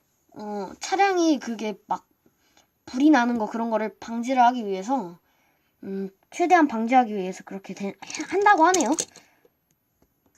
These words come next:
어, 그리고 요 아랫부분을 보여드리면 이게 데칼이, 이게, 어, 안쪽으로 들어가다가 갑자기 밖으로 빠져나오네요. 데칼은 요런 거는 처음 봤습니다, 저도. 그리고 요 아랫부분에는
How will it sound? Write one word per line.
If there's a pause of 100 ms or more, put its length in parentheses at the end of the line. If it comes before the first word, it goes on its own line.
어,
그리고
요
아랫부분을
보여드리면 (360)
이게
데칼이, (260)
이게, (540)
어,
안쪽으로
들어가다가 (220)
갑자기
밖으로 (420)
빠져나오네요. (800)
데칼은
요런
거는
처음
봤습니다,
저도. (880)
그리고
요
아랫부분에는